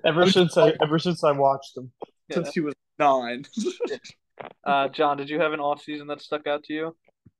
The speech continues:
Speaker 2: Uh, n-, the big ones, like we talked about, I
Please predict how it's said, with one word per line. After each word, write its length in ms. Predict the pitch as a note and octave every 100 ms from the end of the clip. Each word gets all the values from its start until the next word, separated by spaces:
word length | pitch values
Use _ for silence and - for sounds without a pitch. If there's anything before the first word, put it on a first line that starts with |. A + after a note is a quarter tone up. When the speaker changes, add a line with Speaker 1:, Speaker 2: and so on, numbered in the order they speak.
| _ -
Speaker 2:
Uh, 300 | G#3 B3+ B3+ A3+ _ _
n-, 380 | G3+ A3 A3 C4 -
the 120 | A3+
big 200 | A#3+ G#3
ones, 280 | E3 E3+ E3
like 100 | E3
we 80 | D3+
talked 380 | - D3+ C#3+ -
about, 520 | C#3+ C#3+ C#3+ C#3+ C3+ _
I 80 | -